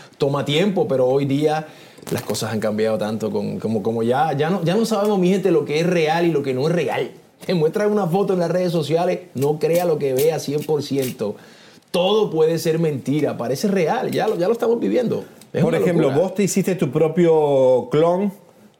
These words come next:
Speaker 2: para tu video, eres tú, pero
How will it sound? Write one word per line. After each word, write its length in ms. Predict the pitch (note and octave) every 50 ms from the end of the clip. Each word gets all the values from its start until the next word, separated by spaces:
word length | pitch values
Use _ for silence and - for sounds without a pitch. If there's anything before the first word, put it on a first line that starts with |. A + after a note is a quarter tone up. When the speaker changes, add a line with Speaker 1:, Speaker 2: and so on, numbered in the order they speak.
| _ _ -
Speaker 2:
para 240 | - A#2+ A#2+ A#2+ A#2
tu 120 | - B2+
video, 560 | A#2+ A#2+ B2+ D3 E3+ F3 C#3 C#3 F#3 A3+ A3 - - - _ _
eres 340 | D#3+ F3 F3+ F#3 F3 - -
tú, 340 | - B3 A#3 A3 A#3+ A#3+ A#3 - - - - - - - - - _
pero 380 | _ E3 E3 E3+ F#3+ A3+ -